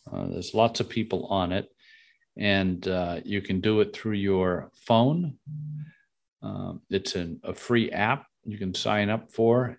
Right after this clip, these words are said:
and, uh, you can also, there's, there is a Windows-based product now called Club Deck, and Club Deck is, uh, not owned by the same company or not published by the same company that does Clubhouse,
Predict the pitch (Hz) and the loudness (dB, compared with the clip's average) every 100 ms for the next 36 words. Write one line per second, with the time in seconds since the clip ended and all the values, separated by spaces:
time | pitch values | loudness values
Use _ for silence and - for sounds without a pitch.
0 | - 101 92 90 90 92 90 90 - - | -8 -6 -4 -6 -4 -4 -2 -4 -8 -6
1 | 104 101 107 104 107 120 123 - 107 107 | -4 -2 -2 -2 2 4 4 4 6 8
2 | 104 98 - - _ _ _ _ - 104 | 6 6 -2 -10 _ _ _ _ 2 6
3 | 120 147 165 110 101 117 123 113 90 - | 8 6 4 2 2 4 4 2 0 -4
4 | - 104 90 90 - - - _ _ _ | 2 4 4 0 -6 -8 -14 _ _ _
5 | _ _ _ _ _ - - 117 110 - | _ _ _ _ _ -4 4 4 4 0
6 | 92 92 90 - 107 92 85 - - - | -2 0 0 -2 0 0 0 -6 -16 -2
7 | - 131 98 85 65 55 - - _ _ | 2 2 2 -2 -4 -6 -16 -20 _ _
8 | _ _ _ _ _ _ _ _ - 95 | _ _ _ _ _ _ _ _ -6 0
9 | 95 95 90 - - - 135 120 107 92 | 2 2 -2 -6 -4 4 4 4 4 4
10 | - - - _ _ _ _ _ _ _ | 2 -8 -20 _ _ _ _ _ _ _
11 | - 95 92 90 - - - 90 87 - | -2 0 2 0 -4 -8 -8 -10 -8 -2
12 | 110 120 120 113 107 101 98 95 82 - | 4 4 4 2 2 2 4 2 0 -2
13 | 98 90 - 113 113 98 92 90 - 123 | -2 -2 0 0 2 0 0 -2 2 2
14 | 117 104 - 95 90 - 98 92 98 92 | 4 0 0 0 0 -2 -4 -2 -4 -2
15 | 92 85 - - 85 - - 131 117 101 | -4 -4 -6 -4 -6 -6 0 2 2 0
16 | 80 82 - - | -4 -4 -8 -12